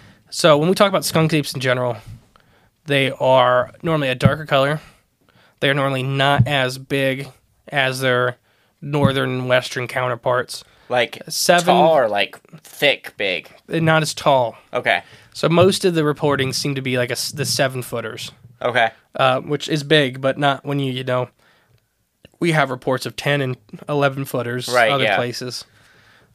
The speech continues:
Speaker 1: Uh, you don't see that a whole, you don't hear that a whole lot with the, specifically the Florida skunk ape,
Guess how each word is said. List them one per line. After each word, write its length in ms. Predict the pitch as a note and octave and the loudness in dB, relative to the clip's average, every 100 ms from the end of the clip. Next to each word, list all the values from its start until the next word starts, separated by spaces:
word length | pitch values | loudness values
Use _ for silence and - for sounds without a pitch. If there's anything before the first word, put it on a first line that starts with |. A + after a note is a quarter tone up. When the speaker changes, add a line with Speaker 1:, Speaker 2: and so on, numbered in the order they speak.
| _ | _
Speaker 1:
Uh, 260 | C#3+ C3+ B2 | 0 2 2
you 80 | D3 | 4
don't 160 | G3 - | 4 4
see 140 | F#3+ | 2
that 180 | E3+ D3 | 4 4
a 40 | |
whole, 340 | B2 C#3+ C3+ C3+ | 2 2 0 2
you 60 | |
don't 160 | E3 D#3+ | 2 2
hear 160 | E3+ D3+ | 2 2
that 100 | C3 | 2
a 40 | |
whole 160 | C3 B2 | 0 0
lot 260 | B2+ B2+ | 0 0
with 260 | C3 B2+ - | -4 -10 -12
the, 300 | C3+ B2 A#2 - _ _ _ - | -10 -8 -10 -14 _ _ _ -12
specifically 500 | - D3+ C#3+ C3+ B2+ | -4 0 2 2 0
the 120 | A#2+ | -4
Florida 360 | - C3+ C3+ | -2 0 0
skunk 380 | A#2 - A#2+ A#2 | -2 -4 -6 -4
ape, 200 | A#2+ A#2+ | -8 -8